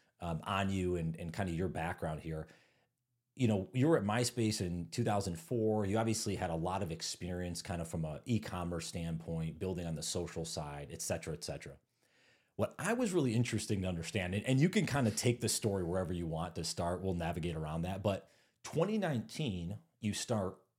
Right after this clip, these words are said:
Mint Performance Marketing. My question is, you know, and I think we all, 'cause you and I gotta be similar age, I'm assuming, I'm thirty-nine,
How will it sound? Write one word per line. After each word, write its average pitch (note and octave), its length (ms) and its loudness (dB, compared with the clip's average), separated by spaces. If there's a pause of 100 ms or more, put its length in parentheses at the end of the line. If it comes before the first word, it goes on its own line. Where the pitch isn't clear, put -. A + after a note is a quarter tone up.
Mint A2 280 0
Performance F#2+ 520 -4
Marketing. E2+ 400 -6 (760)
My A#2+ 140 4
question C3 560 0
is, E2 460 -4 (400)
you C3+ 100 4
know, B2+ 80 8
and A#2+ 100 4
I C3 60 0
think A#3 160 -4
we C#3 100 2
all, B2 180 6
'cause B2+ 200 2
you A3 80 0
and D#3+ 80 2
I C3 100 2
gotta A2 200 2
be E2 140 -2
similar F2 480 0
age, F2+ 280 0
I'm D2 120 -6
assuming, D#2+ 480 -2
I'm F2+ 120 -2
thirty-nine, E2 680 -2